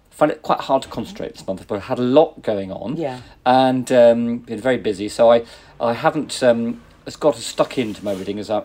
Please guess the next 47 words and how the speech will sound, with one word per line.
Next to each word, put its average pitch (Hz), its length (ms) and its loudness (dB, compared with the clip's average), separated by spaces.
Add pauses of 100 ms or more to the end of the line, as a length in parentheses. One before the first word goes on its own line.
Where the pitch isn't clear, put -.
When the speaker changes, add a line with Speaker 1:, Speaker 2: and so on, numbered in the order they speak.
Speaker 1:
as 101 140 -6
I 107 60 -2
might 110 200 -2
otherwise. 95 560 -6 (500)
I - 140 -2
picked - 320 -6
up - 220 2 (280)
a 117 40 -8
copy 113 420 -4
of, - 280 -8 (160)
uh, 107 200 -4
Wellington 107 560 -2
by 95 440 -8
Elizabeth 101 360 -8
Longfellow. 110 540 -6
So - 160 -14
I - 20 -10
thought, - 300 -10
"That's - 200 -10
an - 60 -2
old - 160 -6
book - 180 -14
my 123 120 -4
dad's, - 420 -4
I've, - 160 -4 (140)
I - 40 -10
must 104 160 -8
have 92 80 -18
picked 117 160 -4
up 95 80 -2
from - 160 -8
somewhere." 95 340 -4 (540)
And, 123 460 2
um, 123 340 4 (200)
I 127 80 -8
started 101 280 0
reading 101 260 -4
it 110 140 -6
and 147 140 -6
found 151 140 0
it - 80 -4
absolutely - 260 -10
fascinating. 190 480 -8
So, 381 140 2
Speaker 2:
Oh. 392 80 4
Speaker 1:
you 226 60 0
know, - 140 -8